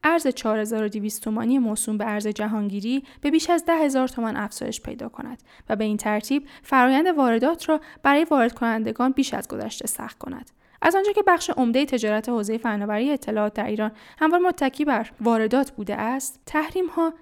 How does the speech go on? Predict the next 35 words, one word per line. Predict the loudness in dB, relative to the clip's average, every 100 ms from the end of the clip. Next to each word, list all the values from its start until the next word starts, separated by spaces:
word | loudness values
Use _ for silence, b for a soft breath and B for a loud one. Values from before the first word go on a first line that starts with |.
| -4
تأثیر | 0 0 0 0
قابل | 0 0 -2
توجهی | -2 -2 0 0 0
بر | 0 2
واردات | 0 0 -2 -4
کالاهای | -4 -2 -2 -2 -4
این | -6 -8
حوزه | -8 -8
گذاشتند. | -8 -10 -10 -12 -12 -14 -16 _ -2
مشکلات | 0 4 2 4 4
واردات | 6 4 0 0
تجهیزات | -2 -2 -4 -4 -2
و | -2 -2
ابزار | -2 -4
فناوری | -2 -2 -2 0 0 -2
اطلاعات | -4 -4 0 0 -2 B B -2
محدود | 0 0 0
به | 2
حوزهٔ | 2 2 0
نرم | 0 0 -2
افزار | -4 -4 -2
نیست | -2 -6 -10 _ b
و | -4
فعالان | 0 0 2 0 0
حوزه‌های | 2 0 2 2
سخت | 2 0 -2 -4
افزار | -4 -4 -4 -6 B B
و | 0
تجهیزات | 0 2 0 2 2
مخابراتی | 2 0 -2 -2 -2 -2
نیز | -4 -4 -10 B B
از | -2
تحریم‌ها | 0 0 0 -2 -2
بی‌نصیب | 0 -2 -4 -6 -6
نماندند. | -4 -4 -8 -10 -12 -14 -16